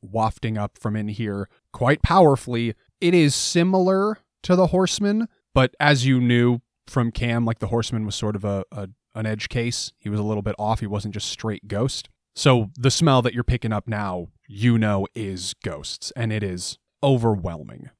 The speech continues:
There's also a little bit of just the smell of, like, rot, and not in, like,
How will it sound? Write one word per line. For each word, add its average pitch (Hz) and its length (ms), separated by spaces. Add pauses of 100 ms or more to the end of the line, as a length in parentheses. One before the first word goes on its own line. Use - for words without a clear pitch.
(100)
There's 135 220
also 190 680 (240)
a 143 80
little 156 260
bit 147 180
of 131 100
just - 200
the 135 80
smell 127 240
of, 107 180 (240)
like, 104 180
rot, 101 500 (280)
and 120 180
not 127 180
in, 127 80
like, 123 320